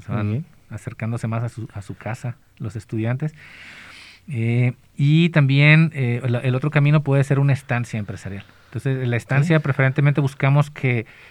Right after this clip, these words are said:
Speaker 2: el estudiante se incorpore y su proyecto de investigación pueda aplicarlo allí mismo para
Speaker 1: Ujú.
Speaker 2: poder validar, por supuesto,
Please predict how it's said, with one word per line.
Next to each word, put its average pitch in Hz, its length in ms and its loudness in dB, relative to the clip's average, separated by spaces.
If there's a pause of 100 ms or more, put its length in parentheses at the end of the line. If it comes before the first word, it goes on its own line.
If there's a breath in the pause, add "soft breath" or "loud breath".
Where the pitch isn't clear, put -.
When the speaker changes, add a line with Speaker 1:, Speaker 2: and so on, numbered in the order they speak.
Speaker 2:
el 127 120 -2
estudiante 123 400 -2
se 139 120 -2
incorpore 139 640 0
y 113 480 -4
su 120 100 -10
proyecto 117 400 -4
de 139 60 0
investigación 131 640 -2
pueda 135 600 2 (380 loud breath)
aplicarlo 120 580 -2
allí 123 240 -2
mismo 156 460 0
para 117 220 -4
Speaker 1:
Ujú. 147 80 -4
Speaker 2:
poder 113 220 -4
validar, 120 420 -2
por - 180 -10
supuesto, 120 680 -4